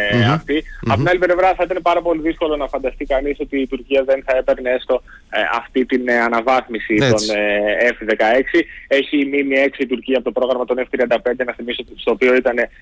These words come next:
Speaker 2: μια χώρα συμπαραγωγός. Δεν ήταν
Speaker 1: Ακριβώς.
Speaker 2: απλώς μια χώρα η οποία θα έπαιρνε,
Speaker 1: Ακριβώς.
Speaker 2: ε, τα F τριάντα πέντε.
Speaker 1: Μμμ.
Speaker 2: Έχει μείνει πίσω στο, σε αυτόν τον διαγωνισμό, θα έλεγα, όσον αφορά, ε, τις, ε, εξοπλιστικές, ε, δυνατότητες της Ελλάδας. Δηλαδή βλέπουμε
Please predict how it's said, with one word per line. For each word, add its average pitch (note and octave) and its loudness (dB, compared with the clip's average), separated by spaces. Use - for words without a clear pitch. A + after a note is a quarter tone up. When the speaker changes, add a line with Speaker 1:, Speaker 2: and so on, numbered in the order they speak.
Speaker 2:
μια B2 2
χώρα C3+ 2
συμπαραγωγός. B2 2
Δεν A#2 0
ήταν B2 0
Speaker 1:
Ακριβώς. B2 2
Speaker 2:
απλώς A#2 -6
μια A#2 -6
χώρα A#2 0
η A2+ 2
οποία A2 0
θα A2+ 2
έπαιρνε, A2 -2
Speaker 1:
Ακριβώς. C3 0
Speaker 2:
ε, A2 2
τα A#2 2
F - -8
τριάντα G#2+ 0
πέντε. D3 2
Speaker 1:
Μμμ. A#2+ 2
Speaker 2:
Έχει D#3 0
μείνει F3 0
πίσω D#3+ 2
στο, C3 2
σε C3+ -4
αυτόν C#3 -4
τον D3 -2
διαγωνισμό, C3+ 0
θα C3+ 0
έλεγα, C3+ 2
όσον C3+ -2
αφορά, C3 -2
ε, A#2+ 0
τις, B2 -4
ε, B2 2
εξοπλιστικές, B2+ 0
ε, A#2+ 2
δυνατότητες B2+ 0
της - -10
Ελλάδας. A#2 2
Δηλαδή A#2+ 0
βλέπουμε C#3+ 2